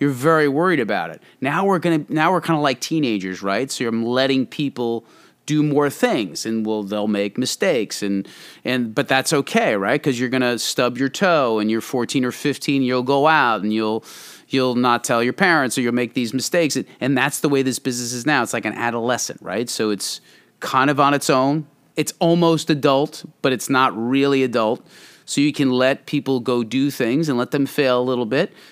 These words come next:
'cause we have an umbrella of kinda, like, a little bit of safety now. And then when we get older, when it's, like, twenty-five, twenty-six, they'll, you guys will be, like, in charge. Say, you, how I see it, you guys would be in charge, right?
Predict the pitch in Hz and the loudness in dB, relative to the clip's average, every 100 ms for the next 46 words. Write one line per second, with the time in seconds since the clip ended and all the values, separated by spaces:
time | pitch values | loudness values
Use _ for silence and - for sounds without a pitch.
0 | _ 135 123 135 139 131 127 131 127 131 | _ -4 -2 0 2 2 0 -2 0 0
1 | 131 131 123 120 - 127 127 123 123 - | 2 2 0 -2 -4 -2 0 0 -2 -6
2 | - _ - - _ _ _ _ - 143 | -20 _ -20 -20 _ _ _ _ -2 2
3 | 143 156 147 156 143 123 - 123 117 - | 4 4 4 4 2 0 0 0 0 0
4 | 127 113 110 120 185 - _ _ _ _ | 0 2 2 0 -2 -8 _ _ _ _
5 | _ _ - 156 160 156 147 143 135 127 | _ _ 0 4 6 6 4 4 4 4
6 | 190 240 143 175 185 139 131 147 135 - | 2 2 2 2 2 2 0 0 -2 -2
7 | - 143 139 - 143 160 180 156 - 143 | 0 2 2 2 2 2 2 0 0 0
8 | 135 - - 180 190 - 127 135 135 - | 2 0 0 0 0 -2 0 2 0 -4
9 | 131 143 135 117 120 120 123 120 117 113 | -4 0 2 2 2 0 -4 -2 0 0
10 | 110 101 101 120 139 165 104 120 143 123 | 0 0 -2 -2 0 0 -2 0 0 2
11 | 113 117 78 - 85 90 120 143 131 127 | 0 -2 -4 -6 -8 -4 2 2 2 0
12 | 139 127 139 127 120 117 113 104 139 104 | 0 0 0 0 -2 -2 -2 0 0 -2
13 | - - 95 98 - | -4 -14 -8 -6 -8